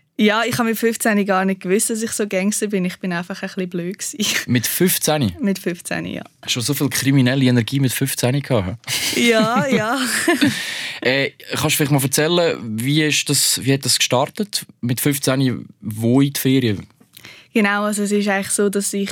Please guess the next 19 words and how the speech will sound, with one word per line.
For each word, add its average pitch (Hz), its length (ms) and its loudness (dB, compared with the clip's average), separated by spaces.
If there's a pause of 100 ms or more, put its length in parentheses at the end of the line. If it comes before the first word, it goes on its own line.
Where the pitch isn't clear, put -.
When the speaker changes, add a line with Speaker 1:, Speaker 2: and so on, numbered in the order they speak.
Speaker 1:
seit - 340 -6
ich 214 100 -4
siebni 254 460 0
bin, 226 240 0
mit 214 160 4
meinen 196 300 2
Eltern 202 640 2 (300)
alle 214 200 2
zwei 208 220 0
Jahre 196 140 2
nach 185 140 -6
Frankreich 214 540 -6
in 220 240 -8
die - 60 -20
Ferien 214 280 0
gehe, 277 180 -4
gehe 208 100 -10
campen. 208 400 -4 (240)
Speaker 2:
Mhm. 98 280 -6